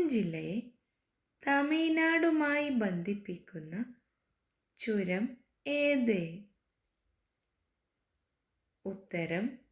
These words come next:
ആര്യങ്കാവ്. കേരളത്തിലെ ആദ്യത്തെ വന്യജീവി സങ്കേത കേന്ദ്രവും ഏറ്റവും വലിയ വന്യജീവി സങ്കേതവും ഏത്?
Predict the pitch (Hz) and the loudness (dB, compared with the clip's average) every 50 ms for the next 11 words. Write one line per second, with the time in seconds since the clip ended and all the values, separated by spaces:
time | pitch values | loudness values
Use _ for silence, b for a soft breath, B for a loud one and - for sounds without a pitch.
0 | _ _ _ _ _ _ - 277 285 285 294 294 302 302 302 320 339 349 339 330 | _ _ _ _ _ _ 4 4 6 6 6 6 6 6 6 4 4 4 2 2
1 | 311 302 285 277 269 254 233 214 196 180 175 170 180 202 - _ _ _ _ _ | 4 4 6 6 6 4 2 2 0 -2 -2 -6 -8 -12 -16 _ _ _ _ _
2 | _ _ _ _ _ _ _ _ _ _ _ _ _ _ _ _ _ _ _ _ | _ _ _ _ _ _ _ _ _ _ _ _ _ _ _ _ _ _ _ _
3 | _ _ _ _ _ _ _ _ _ _ _ _ - - - _ _ _ _ _ | _ _ _ _ _ _ _ _ _ _ _ _ -20 -20 -20 _ _ _ _ _
4 | _ _ _ _ _ _ _ _ _ _ _ _ _ _ _ _ _ _ _ _ | _ _ _ _ _ _ _ _ _ _ _ _ _ _ _ _ _ _ _ _
5 | - 269 269 269 269 269 277 294 302 294 269 202 180 - - - - 165 165 185 | -2 2 4 4 6 4 4 4 2 2 2 0 0 -2 -8 -10 -8 -6 -4 -4
6 | 233 233 - - _ - 240 240 247 247 254 277 277 302 302 302 - - 302 302 | -6 -6 -8 -16 _ -4 0 2 4 4 4 4 4 2 0 0 0 0 2 2
7 | 302 285 254 214 196 190 196 214 220 214 214 226 226 233 226 233 240 240 - 233 | 2 2 2 0 0 0 2 0 2 2 4 6 6 6 6 4 2 2 -2 -2
8 | 220 214 214 208 220 220 220 208 226 226 226 - - 165 156 156 156 151 151 151 | -2 0 0 2 2 2 2 2 0 -2 -2 -4 -8 -8 -8 -6 -8 -8 -6 -6
9 | 151 160 196 233 B B B B B B B B _ _ 220 226 226 240 254 262 | -6 -4 -6 -6 B B B B B B B B _ _ 0 4 4 6 4 4
10 | 254 254 - - 294 302 311 311 311 294 277 269 262 269 262 269 269 247 214 190 | 0 -4 -8 -6 -4 -4 -2 -2 -2 0 0 0 2 2 2 2 2 2 0 0
11 | 180 180 185 196 208 202 208 214 214 214 214 214 226 220 - 202 185 170 165 160 | 0 -2 0 0 0 0 0 0 0 0 0 0 -2 -2 -4 -6 -6 -6 -6 -6
12 | 160 165 165 160 156 160 156 160 196 247 - - - - 262 262 254 254 247 214 | -8 -8 -8 -8 -8 -10 -8 -4 -6 -6 -6 -8 -8 -6 -4 -2 0 0 0 0
13 | 202 185 | 0 -2